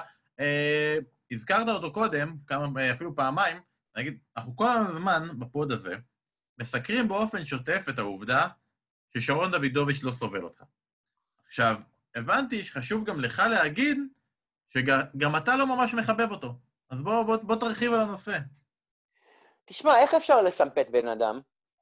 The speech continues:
Speaker 2: שבמשך, אה, ארבע שנים, בוליות, אתה מכיר את המשחק בולי? מתעלל בך על הבמה הכי מרכזית בתקשורת הספורט, בפספורט.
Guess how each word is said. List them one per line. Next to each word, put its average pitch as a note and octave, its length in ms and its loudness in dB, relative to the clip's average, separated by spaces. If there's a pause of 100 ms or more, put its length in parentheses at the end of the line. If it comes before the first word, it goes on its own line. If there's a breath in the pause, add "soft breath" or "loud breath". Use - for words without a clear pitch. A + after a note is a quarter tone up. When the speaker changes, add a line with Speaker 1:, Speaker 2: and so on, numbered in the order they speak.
(200)
Speaker 2:
שבמשך, D#3+ 1080 2
אה, A2 600 2 (880)
ארבע E3+ 320 0
שנים, A#2 520 -6 (1300)
בוליות, B2 600 4
אתה - 80 -8
מכיר A#2 160 -4
את E3 40 -2
המשחק D3+ 200 0
בולי? A#2+ 340 0
מתעלל C4+ 440 -6
בך D#4 220 0 (500)
על D#3 200 6
הבמה F#3 560 6 (680)
הכי - 220 4
מרכזית C4 440 6
בתקשורת B3 420 2
הספורט, A#3 320 0
בפספורט. - 500 -2